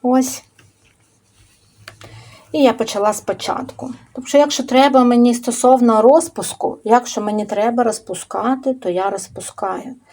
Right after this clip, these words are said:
В мене нема таких, якихось там забобонів стосовно цього, або якихось вагань.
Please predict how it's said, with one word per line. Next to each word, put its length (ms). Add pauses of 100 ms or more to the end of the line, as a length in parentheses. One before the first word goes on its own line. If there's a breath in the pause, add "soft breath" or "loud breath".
(340 loud breath)
В 40
мене 220
нема 320
таких, 540
якихось 420
там 200
забобонів 680
стосовно 520
цього, 460
або 540 (840 loud breath)
якихось 240
вагань. 640